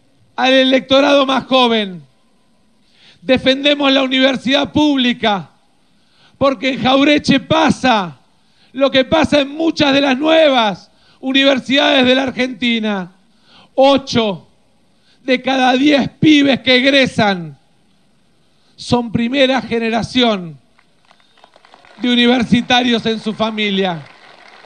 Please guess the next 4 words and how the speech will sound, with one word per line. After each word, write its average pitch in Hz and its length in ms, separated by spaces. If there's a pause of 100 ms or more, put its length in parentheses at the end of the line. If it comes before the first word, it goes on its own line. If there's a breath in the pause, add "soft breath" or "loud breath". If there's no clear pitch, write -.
(960)
Y 247 60
les 269 200
quiero 311 340
decir, 285 600